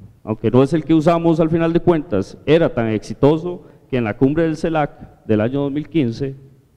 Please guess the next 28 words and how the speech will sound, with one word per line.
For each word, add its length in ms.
el 140
gobierno 300
de 80
la 80
República 480
viene 240
y 20
nos 160
dice, 260
"Mire, 220
Universidad 400
Nacional, 400
quiero 200
ese 160
sistema 440
que 120
ustedes 300
tienen 200
y 80
lo 100
tienen 260
modificado 720
para 200
poder 280
llevarlo 600
a 100
que 180
gestione 680